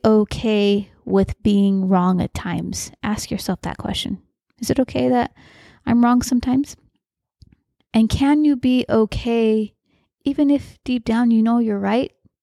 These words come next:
and you just don't say anything? You just let it go. Embrace it. Embrace the, the times that you are wrong. Just embrace it.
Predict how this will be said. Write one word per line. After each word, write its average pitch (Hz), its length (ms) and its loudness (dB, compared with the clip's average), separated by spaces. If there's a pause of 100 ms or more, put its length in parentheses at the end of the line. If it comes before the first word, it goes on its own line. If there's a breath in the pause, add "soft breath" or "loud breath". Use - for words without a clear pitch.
(880)
and 220 160 -4
you 214 60 2
just - 260 -6
don't 240 180 0
say - 160 -2
anything? 196 600 0
You 220 100 0
just 233 240 -4
let 214 160 -2
it 220 80 -6
go. 196 340 -6 (1400)
Embrace 240 680 2
it. - 320 -14 (1300)
Embrace 254 880 0 (720)
the, 226 120 -4 (240)
the 233 80 2
times 233 440 0
that - 240 -4
you 220 140 2
are 202 200 0
wrong. 170 300 -6
Just - 260 -6
embrace 226 440 -4
it. - 140 -10